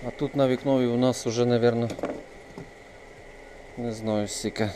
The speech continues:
Тридцять градусів показує. <laughs> Це піпець. Так, тридцять градусів тепла.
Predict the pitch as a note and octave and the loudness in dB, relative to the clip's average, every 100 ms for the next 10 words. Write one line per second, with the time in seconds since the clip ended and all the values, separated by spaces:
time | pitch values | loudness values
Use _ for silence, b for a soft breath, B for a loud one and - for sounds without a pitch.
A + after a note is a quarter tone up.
0 | - C3 C3 C3+ B2+ B2+ A#2 A#2+ A2+ A#2 | 4 4 6 4 8 6 6 0 0 4
1 | C3 B2+ G#2+ G#2 - D3+ - - - - | 4 4 0 -4 -2 -2 -2 -18 -18 -18
2 | - - - - - - - A2+ G#2 G#2 | -18 -18 -18 -18 -18 -18 -14 -12 -8 -6
3 | G#2 - G2 F#2 - - - - - - | -6 -4 -6 -6 -12 -16 -18 -18 -20 -20
4 | - - - - - - - - - - | -20 -20 -20 -20 -20 -20 -20 -20 -20 -20
5 | - - - - - - - - - - | -20 -20 -20 -20 -20 -20 -20 -18 -18 -18
6 | - - - - - - - - - - | -20 -20 -20 -20 -20 -20 -18 -18 -10 0
7 | B2+ A2 - - - E3+ F3+ D#3 C3 B2+ | 0 0 -4 -14 2 6 6 6 6 6
8 | A#2 G#2+ A2 - G#2 G2 | 6 2 -2 -4 -4 -2